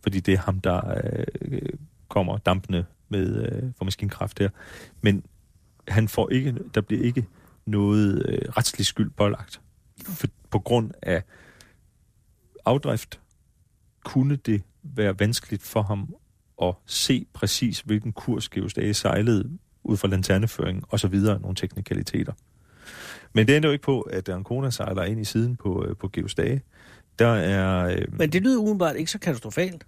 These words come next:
Speaker 2: at
Speaker 1: der
Speaker 2: der
Speaker 1: er
Speaker 2: er
Speaker 1: firs drenge ombord, og så er der en, øh, en lille besætning af nogle voksne, som, øh, uddanner. Og, øh,
Speaker 2: Jo,
Speaker 1: de
Speaker 2: men jeg,
Speaker 1: her,
Speaker 2: jeg er
Speaker 1: øh,
Speaker 2: med på, at der er potentiale til en katastrofe, men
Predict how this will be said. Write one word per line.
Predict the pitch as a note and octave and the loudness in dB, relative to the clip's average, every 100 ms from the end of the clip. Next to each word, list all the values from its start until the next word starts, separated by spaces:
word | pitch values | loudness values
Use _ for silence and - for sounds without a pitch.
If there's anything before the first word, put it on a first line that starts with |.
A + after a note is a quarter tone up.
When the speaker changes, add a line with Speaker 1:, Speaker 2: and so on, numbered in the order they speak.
| - | -6
Speaker 2:
at | A#2+ A#2 | -2 2
Speaker 1:
der | |
Speaker 2:
der | G2+ | 2
Speaker 1:
er | A#2+ | 4
Speaker 2:
er | |
Speaker 1:
firs | D#3+ C#3+ | 4 4
drenge | - G#2+ B2 | 2 0 0
ombord, | A2+ A2+ A2 - _ - - | -2 -4 -6 -8 _ -16 -6
og | A2 | 0
så | |
er | A2+ | 2
der | G#2+ F2+ | 2 0
en, | F2 F#2+ F#2 | -2 -4 -4
øh, | F2+ - - - | -4 -4 -4 -4
en | G2+ G2 | -2 2
lille | A2 B2 | 2 2
besætning | G2+ G#2 G2+ F#2 F#2 - | 2 2 0 -4 -8 -6
af | G#2+ | -4
nogle | F2+ F#2 F#2 | -4 -4 -2
voksne, | F#2+ - F#2+ | -2 -2 -8
som, | - - F2 F2+ | -6 -4 -4 -4
øh, | G2+ G2 G2 - - | -6 -6 -8 -12 -2
uddanner. | A#2+ A2+ F#2+ D#2 E2 _ _ - - - | 2 4 4 2 -6 _ _ -20 -20 -10
Og, | G2 - - | -6 -4 -4
øh, | - - | -2 2
Speaker 2:
Jo, | |
Speaker 1:
de | C#4 | 4
Speaker 2:
men | F#3+ | 6
jeg, | D3 | 4
Speaker 1:
her, | E3+ E3 | 4 2
Speaker 2:
jeg | E3 | 2
er | C#3 | 2
Speaker 1:
øh, | |
Speaker 2:
med | D#3 G#3+ | 2 2
på, | A#3 G#3 | 2 0
at | D3+ C3+ | -2 -2
der | |
er | A#2 | -2
potentiale | - B2+ A#2 G#2+ F3 G#3+ | -2 -6 -6 -2 0 0
til | G#3 | -2
en | |
katastrofe, | D#3 A#2 - A2 A#2+ | -2 -4 -4 -6 -4
men | B2+ | -4